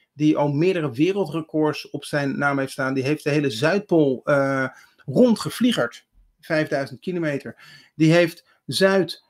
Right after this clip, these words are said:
naar noord Groenland gevliegerd, maar ook weer aan de andere kant weer helemaal terug naar het zuiden. Daar ruim vierduizend kilometer gevliegerd. Heeft meerdere Noordpool-, meerdere Zuidpool-expedities op zijn naam staan.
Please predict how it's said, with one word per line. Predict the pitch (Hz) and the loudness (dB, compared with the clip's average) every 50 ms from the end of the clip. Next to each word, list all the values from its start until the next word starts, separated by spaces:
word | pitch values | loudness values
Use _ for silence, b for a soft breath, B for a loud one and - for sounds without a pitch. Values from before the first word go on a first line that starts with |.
| _ _ | _ _
naar | - 151 | -4 0
noord | 156 160 185 208 220 202 160 - | 0 2 4 4 4 4 2 0
Groenland | - - - 220 240 240 208 - | -2 -6 -2 -2 0 0 0 -2
gevliegerd, | - - - 165 160 151 127 139 | -4 -6 -4 -4 -4 -4 -2 -4
maar | 175 - - | -6 -4 -2
ook | - 247 247 - - | -2 -2 0 0 -2
weer | 180 160 | -4 -4
aan | 151 170 | -2 -4
de | 175 | -6
andere | - - 233 240 220 196 185 | -4 0 0 2 2 2 0
kant | - 185 165 156 | 0 0 -2 0
weer | 156 147 | -2 -2
helemaal | 160 185 170 160 | -2 -2 -2 -2
terug | 160 165 147 - | -2 -4 -4 -4
naar | 135 123 | -6 -8
het | - - | -6 -4
zuiden. | - 175 185 208 220 262 302 294 _ _ _ _ - 143 | -2 0 0 0 0 -2 -4 -8 _ _ _ _ -12 -6
Daar | 135 156 165 185 185 - 143 | -2 -2 0 0 -2 -2 -2
ruim | 135 151 165 170 190 190 - | 0 2 2 4 2 2 0
vierduizend | - - 190 185 180 175 170 165 170 165 156 | -2 0 0 0 2 0 0 0 -2 -4 -4
kilometer | - 165 156 156 151 147 147 147 135 | -2 -2 0 0 0 0 -2 -4 -6
gevliegerd. | - 131 - 131 135 127 135 127 123 - | -10 -10 -8 -6 -6 -6 -6 -8 -8 -6
Heeft | 131 135 127 | -6 -4 -2
meerdere | 135 143 160 170 170 160 139 131 | 2 2 2 2 2 0 -2 -2
Noordpool-, | 135 139 147 160 165 160 - - 151 147 - | -2 0 0 0 0 -2 -2 0 0 0 0
meerdere | - 147 147 151 151 143 135 | 0 0 2 2 2 0 0
Zuidpool-expedities | 123 113 127 131 156 165 160 - - - - - - 131 135 - - 135 - | 0 0 2 2 2 2 0 -2 -4 -6 -6 -8 -8 -8 -8 -8 -8 -8 -8
op | 135 - | -8 -10
zijn | - - 127 | -10 -10 -8
naam | 123 120 120 120 110 | -8 -6 -6 -6 -6
staan. | - - 113 113 113 113 | -2 0 0 0 0 0